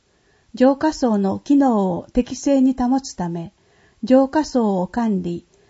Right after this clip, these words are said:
設置している人は、浄化槽法により次のことが義務付けられています。一、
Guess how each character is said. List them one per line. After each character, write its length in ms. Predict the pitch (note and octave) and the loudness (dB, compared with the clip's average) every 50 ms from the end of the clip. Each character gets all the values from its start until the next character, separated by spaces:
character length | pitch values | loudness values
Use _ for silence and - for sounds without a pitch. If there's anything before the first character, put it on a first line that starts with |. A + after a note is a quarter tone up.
| _ _ _ | _ _ _
設 260 | - - A#3+ B3 B3 | -2 0 0 0 0
置 160 | - - B3+ | -2 -6 -8
し 100 | A#3+ - | -8 -6
て 200 | - - C4 B3+ | 0 2 2 4
い 40 | B3 | 4
る 120 | A#3 B3 A#3+ | 2 0 -2
人 240 | - - - A3+ | -4 -4 -4 -2
は、 240 | G#3 F#3 E3+ E3 - _ _ _ _ _ _ _ - | -2 -2 -4 -6 -12 _ _ _ _ _ _ _ -4
浄 240 | G#3+ B3+ B3+ C4 C4+ | 2 4 4 4 4
化 180 | C4+ - C#4+ C#4 | 0 -4 -6 -2
槽 240 | - C4+ C4 C4 | 0 2 2 2
法 260 | C4 B3+ - B3+ C4 C4 | 2 0 0 0 2 2
に 160 | B3 A#3+ A#3+ | 2 0 0
よ 160 | A#3 A3+ A3+ | 0 0 -2
り 220 | A3+ A3+ A3+ - - _ _ _ _ _ _ | -2 -4 -4 -8 -12 _ _ _ _ _ _
次 280 | - - B3+ B3 D4 D4+ | -4 -2 2 4 4 4
の 120 | D4 B3+ | 4 2
こ 140 | - - F#3+ | 0 -2 -2
と 160 | - F#3+ F#3 | -2 -2 -4
が 220 | F3+ F3+ F3 D#3+ - | -4 -6 -8 -8 -10
義 120 | - G#3 G3 | -6 -2 0
務 180 | A3 G#3+ A#3 | 2 2 0
付 220 | A#3+ - - - C4 | 0 -2 0 0 2
け 40 | B3 | 2
ら 120 | B3+ B3+ | 2 0
れ 100 | A#3+ G#3+ | 0 -2
て 160 | - - F#3+ | -4 -4 -4
い 140 | F3+ E3+ D#3+ | -4 -2 -4
ま 120 | D#3+ D#3+ E3+ | -4 -6 -8
す。 300 | - - - - - _ _ _ _ _ _ _ _ _ _ _ _ _ _ _ _ | -12 -14 -16 -18 -20 _ _ _ _ _ _ _ _ _ _ _ _ _ _ _ _
一、 480 | - A3+ G#3+ - - - C#4 C#4+ - | -4 -4 -4 -4 -4 -4 -4 -4 -6